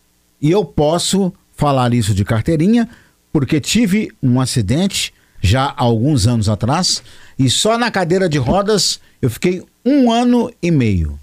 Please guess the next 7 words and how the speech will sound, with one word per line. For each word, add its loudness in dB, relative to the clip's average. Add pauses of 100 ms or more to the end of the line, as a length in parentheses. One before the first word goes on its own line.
(460)
Era 0
cadeira 0
e -2
cama, 0 (300)
cadeira 0
e 0
cama. 0